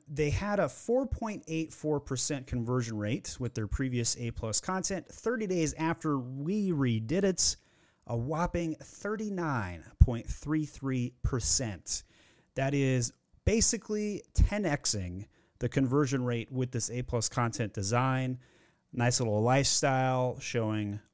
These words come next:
on the mountain there. And it made a massive difference showing that conversion rate. Uh, and mind you, this is while simultaneously trying to acquire new customers with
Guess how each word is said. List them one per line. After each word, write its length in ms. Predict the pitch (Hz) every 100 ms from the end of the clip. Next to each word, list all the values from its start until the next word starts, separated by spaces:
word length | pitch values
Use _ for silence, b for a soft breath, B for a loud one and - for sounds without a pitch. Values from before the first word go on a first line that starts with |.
| -
on 180 | 101 101
the 60 |
mountain 380 | 107 147 165 175
there. 400 | 170 165 156 151 B B B B _ 120
And 240 | 117 117
it 160 | 120 120
made 280 | 139 123 123
a 160 | 113 113
massive 840 | 113 104 104 127 127 131 113 101
difference 680 | 117 107 110 92 87 - -
showing 360 | - - 107 110
that 160 | 107 -
conversion 420 | 110 107 107 104
rate. 260 | 98 95 b b b b -
Uh, 220 | 104 101 131
and 120 | 135
mind 220 | 220 202
you, 180 | 117 107
this 240 | 147 -
is 160 | 156 135
while 180 | 160 165
simultaneously 1120 | 175 170 147 - 151 131 - 123 117 110 -
trying 280 | - 143 147
to 120 | 147
acquire 360 | 131 139 131 120
new 160 | 107
customers 840 | 104 139 143 - 110 104 101 - 156 -
with 280 | 123 110